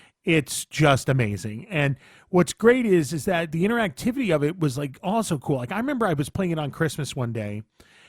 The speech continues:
and the guy comes up and says, Merry Christmas. Apparently you didn't get a lot of gifts cause you're here in front of the computer playing You Don't Know Jack.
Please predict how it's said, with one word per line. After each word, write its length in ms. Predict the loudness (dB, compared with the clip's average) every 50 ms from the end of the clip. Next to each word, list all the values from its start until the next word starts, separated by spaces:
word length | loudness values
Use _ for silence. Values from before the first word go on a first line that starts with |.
| _ _ _
and 480 | -2 0 0 2 2 2 0 -2 -4 -6
the 80 | -4 -2
guy 200 | 0 2 2 2
comes 140 | 2 2
up 80 | 2 0
and 60 | 0
says, 120 | 2 2 2
Merry 500 | 2 2 0 0 2 2 4 4 4 2
Christmas. 400 | 2 2 0 2 2 0 -2 -2
Apparently 320 | 0 0 2 2 2 2
you 60 | 2
didn't 140 | 2 2 2
get 100 | 2 2
a 40 | 2
lot 140 | 4 2 2
of 80 | 2
gifts 380 | 4 4 4 4 4 0 -6 -4
cause 240 | 0 0 0 2 2
you're 260 | 4 6 6 6 6
here 260 | 6 4 4 4 4
in 80 | 4 4
front 140 | 4 4
of 60 | 2 2
the 40 |
computer 520 | 0 0 0 2 2 2 4 4 4 4 4
playing 480 | 4 4 4 6 6 6 4 2 0 -4 -8 -18 -20 _
You 280 | -8 -2 2 4 4 6
Don't 260 | 6 6 4 4 4
Know 260 | 4 4 4 4 2
Jack. 520 | 0 2 6 6 6 6 4 -2 -8 -10